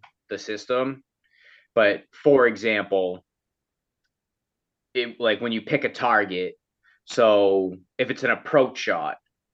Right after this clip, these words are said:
so you have a club and there's a formula to find the variance of that club. It might be, like, ten percent.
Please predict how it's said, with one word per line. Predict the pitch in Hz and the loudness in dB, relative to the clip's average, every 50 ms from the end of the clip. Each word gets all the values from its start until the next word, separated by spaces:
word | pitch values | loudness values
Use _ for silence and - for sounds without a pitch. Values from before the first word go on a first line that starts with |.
| _ _ _ _ _ _ _ _ _ _ | _ _ _ _ _ _ _ _ _ _
so | _ - 127 | _ -8 -6
you | 123 117 | -6 -4
have | - - 135 139 151 147 | -2 0 2 2 4 2
a | 156 151 | 2 0
club | - - 135 120 107 98 95 98 - - _ _ _ _ _ _ _ _ _ _ _ _ _ _ _ _ _ | 0 0 0 0 2 2 0 -4 -6 -14 _ _ _ _ _ _ _ _ _ _ _ _ _ _ _ _ _
and | 113 107 104 104 104 104 101 101 101 101 101 101 95 92 - - - | -4 -2 -2 -2 -2 -2 -2 -4 -4 -6 -8 -10 -14 -18 -6 -4 -2
there's | 120 120 104 110 | -2 -2 -2 -4
a | 110 | -8
formula | - - 147 135 131 127 127 123 123 110 | 0 4 6 6 6 6 6 6 4 4
to | 107 | 2
find | - - 117 113 110 104 | 0 0 0 0 0 -2
the | 95 | -6
variance | 87 107 104 101 95 90 80 67 62 64 _ - - - - - _ _ _ _ _ _ | -2 0 0 0 0 -2 -4 -8 -14 -20 _ -20 -20 -20 -20 -20 _ _ _ _ _ _
of | 107 - 92 98 | -4 -4 -2 0
that | 98 92 85 - | -2 -2 -2 -4
club. | - 98 82 69 76 90 | -6 -8 -8 -8 -8 -6
It | 95 | -2
might | 110 110 107 | -2 -2 0
be, | 110 | 0
like, | 104 101 98 - | -2 -2 -2 -4
ten | - - 101 92 | -6 -8 -8 -8
percent. | 92 90 - - 82 64 - | -10 -14 -16 -16 -16 -18 -18